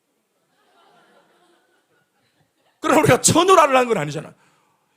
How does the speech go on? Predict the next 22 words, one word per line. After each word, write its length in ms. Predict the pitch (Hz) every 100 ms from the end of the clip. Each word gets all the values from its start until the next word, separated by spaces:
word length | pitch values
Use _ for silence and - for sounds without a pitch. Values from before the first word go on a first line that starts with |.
| -
이거 180 | 403 311
얼마나 360 | 320 359 190
굉장한, 720 | - 220 285 254 226 202 - - _ _ _
어? 380 | 156 302 508 _ _ _ _ _ _ _ _ _ _ _ _ _ _ _ _ _
모두가 440 | - 339 381 330
엄청난 680 | 214 190 370 415 - 330 349 330
희생을 320 | - 285 240
지불하고 460 | 247 208 180 180
대가를, 340 | - 262 - 202 - -
심지어 280 | - 330 320
하나님도 500 | 151 359 370 330 302
대가를 300 | - 214 196
지불하고 420 | 190 175 156 147
예수님도 380 | 175 311 359 339
대가를 280 | 262 262 208
지불하고 460 | 240 185 151 - - _ _ _
나 100 | -
한 200 | 208 262
사람을 380 | 262 285 311 294
구원하려고 380 | 190 185 175 175
난리가 360 | 147 220 302 285
났어요. 420 | 226 220 143